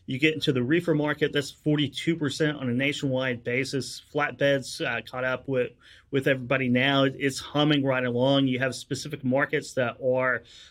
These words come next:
you know, well north of thirty or forty percent. I mean, thirty or forty percent of all tender uh,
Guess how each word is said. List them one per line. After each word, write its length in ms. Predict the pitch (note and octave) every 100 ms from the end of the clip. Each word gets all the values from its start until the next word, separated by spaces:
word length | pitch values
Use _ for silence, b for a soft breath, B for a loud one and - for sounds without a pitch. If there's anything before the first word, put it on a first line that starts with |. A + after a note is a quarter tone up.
| B -
you 160 | D3+ D#3+
know, 80 |
well 220 | C#3 D3+ D3
north 260 | D3+ D#3
of 100 | C#3
thirty 220 | C#3 C3
or 60 | B2+
forty 200 | - C3
percent. 340 | A#2+ A2+ B2
I 60 | F2+
mean, 320 | C3 C3 A#2+ - -
thirty 280 | C#3+ D#3
or 120 | D#3+ C3+
forty 240 | D#3+ C#3
percent 360 | C3+ - C#3+ B2+
of 140 | A#2+ -
all 380 | C3 C#3+ C#3+ C3
tender 640 | - D#3 C#3+ C3+ C3+ C3 b b b -
uh, 260 | A#2 A2+